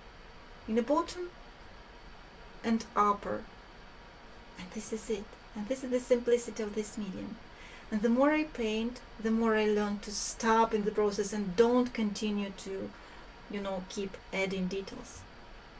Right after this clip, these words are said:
This is wonderful possibility to s-, paint a few strokes, just a few. I see beginners get involved into this and paint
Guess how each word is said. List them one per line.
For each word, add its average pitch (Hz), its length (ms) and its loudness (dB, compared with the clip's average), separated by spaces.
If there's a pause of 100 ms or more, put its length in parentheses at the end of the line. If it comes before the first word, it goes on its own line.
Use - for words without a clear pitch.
(580)
This 311 160 -6
is 269 140 -4
wonderful 220 440 4
possibility 214 840 2
to 220 80 -2
s-, - 260 -8 (880)
paint 220 360 4
a 208 60 2
few 208 220 2
strokes, 202 760 0 (240)
just 240 300 8
a 285 60 4
few. 214 460 2
I 202 180 6
see 208 380 0
beginners 202 680 2 (560)
get 208 260 8 (380)
involved 214 480 10
into 202 240 2
this 190 260 0
and 196 160 -4
paint 208 360 2